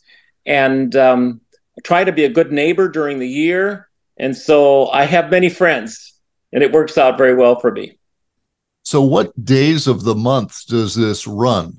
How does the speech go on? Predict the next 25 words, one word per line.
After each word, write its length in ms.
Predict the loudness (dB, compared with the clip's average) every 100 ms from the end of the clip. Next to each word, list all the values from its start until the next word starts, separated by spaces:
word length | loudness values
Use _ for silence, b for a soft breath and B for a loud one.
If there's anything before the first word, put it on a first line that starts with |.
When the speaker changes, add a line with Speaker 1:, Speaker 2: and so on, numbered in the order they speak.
| -12
Speaker 2:
Uh, 320 | -8 -8 -8
y-, 160 | -12 -10
I 100 | -6
know 120 | -2 -2
you 180 | -2
work 280 | 0 0 0
on 140 | -2 -2
it 140 | -2
year 160 | -4 -2
round, 440 | -4 -6 -8 -12 b b b -14
but, 380 | -2 -2 -2 -4
uh, 540 | -2 0 0 -2 -8 -16 -20 -16 -14
when, 420 | -10 -4 -2 -2
when 300 | -4 -2 0
is 160 | 0 -2
the 160 | -6 -4
showing? 580 | -2 -2 -2 -8 -10 _ _ _ _ _ _ _ B B B
Speaker 1:
This 300 | -2 -2 0
year, 340 | 2 4 2 0
it's 260 | -2 -2 -4
December 520 | -10 -4 -2 0 -2
first 440 | 0 -2 -2 -6
through 100 | -6
the 180 | -2 -2
thirtieth, 540 | 0 0 -2 -4 -8